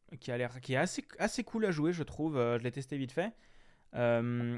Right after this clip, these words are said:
on retrouve aussi le mode Salmon Rush qu'on retrouvait déjà dans le deuxième, mais globalement c'est la même merde, hein. Juste des, des, peut-être quelques arènes en plus, mais c'est exactement la même chose, sauf que c'est ouvert H vingt-quatre maintenant.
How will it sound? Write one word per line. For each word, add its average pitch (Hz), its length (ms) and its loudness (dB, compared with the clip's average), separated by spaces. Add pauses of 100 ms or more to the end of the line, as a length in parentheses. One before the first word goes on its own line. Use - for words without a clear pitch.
(120)
on 131 80 2
retrouve 127 300 2
aussi 139 180 0
le 135 80 0
mode 131 140 0
Salmon 165 440 6
Rush 170 240 6
qu'on 139 140 -4
retrouvait 131 320 0
déjà 143 220 2
dans 135 80 0
le 135 80 0
deuxième, 151 560 4
mais 120 180 -2
globalement 123 300 2
c'est 120 140 -4
la 113 60 0
même 117 140 4
merde, 135 240 4
hein. 117 260 2
Juste 135 220 0
des, 131 220 4
des, 131 200 4
peut-être 135 380 -4
quelques 135 380 0
arènes 135 240 2
en 139 80 2
plus, 156 360 -4
mais 120 200 -2
c'est 113 180 -6
exactement 131 380 -2
la 127 60 0
même 127 100 0
chose, 185 260 -2 (320)
sauf 147 140 0
que 135 100 0
c'est 135 140 0
ouvert 123 200 4
H 117 60 2
vingt-quatre 117 320 -2
maintenant. 123 260 -10